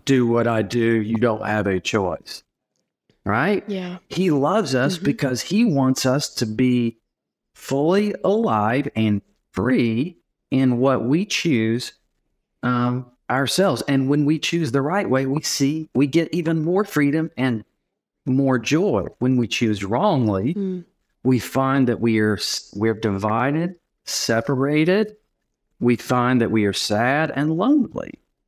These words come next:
Speaker 1: So
Speaker 2: Mm.
Speaker 1: sin comes because God gives us this choice. God gives us a choice because he's a loving God, um, who's, uh, wants us to,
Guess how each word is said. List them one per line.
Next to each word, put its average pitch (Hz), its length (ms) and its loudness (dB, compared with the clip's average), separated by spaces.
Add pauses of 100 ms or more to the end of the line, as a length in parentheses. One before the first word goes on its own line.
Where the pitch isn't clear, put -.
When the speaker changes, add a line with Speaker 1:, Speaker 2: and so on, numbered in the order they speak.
(500)
Speaker 1:
So 139 580 2
Speaker 2:
Mm. 180 200 -8
Speaker 1:
sin 247 380 2
comes 139 360 0
because 143 500 -2
God 143 360 -2
gives 143 280 0
us 165 140 -2
this 180 240 -2
choice. 202 380 0
God 117 300 -2
gives 143 240 0
us 135 200 -2
a 110 80 0
choice 202 460 -2
because 113 760 -2 (600)
he's 147 280 -2
a 139 140 2
loving 175 440 2
God, 117 480 0 (180)
um, 120 440 0 (460)
who's, 120 260 0 (360)
uh, 113 400 2 (280)
wants 131 380 0
us 113 280 0
to, 110 400 0